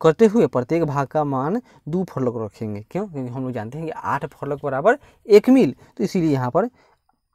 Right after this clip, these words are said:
यहाँ से यहाँ तक एक मील में इसको डिवाइड करना है फरलोक को, तो ज़ीरो, दो, चार, छः, आठ में डिवाइड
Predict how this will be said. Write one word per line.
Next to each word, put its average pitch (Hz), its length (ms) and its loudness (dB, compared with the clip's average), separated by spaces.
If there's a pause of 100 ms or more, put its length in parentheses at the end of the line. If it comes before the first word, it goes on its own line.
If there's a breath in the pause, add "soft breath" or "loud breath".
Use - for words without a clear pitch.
(540)
यहाँ 135 260 -2
से 135 120 -8
यहाँ 123 120 -4
तक 196 240 -6
एक 147 240 -2
मील 156 160 -2
में 151 160 -2
इसको 143 200 -6
डिवाइड 139 300 -2
करना 160 240 2
है 165 160 0
फरलोक 196 400 4
को, 123 140 -4 (320 soft breath)
तो 147 60 -4
ज़ीरो, 135 340 -2
दो, 131 380 -2
चार, 120 400 -2
छः, 117 320 -14 (160)
आठ 107 260 -6
में 202 120 -6 (360)
डिवाइड 156 420 2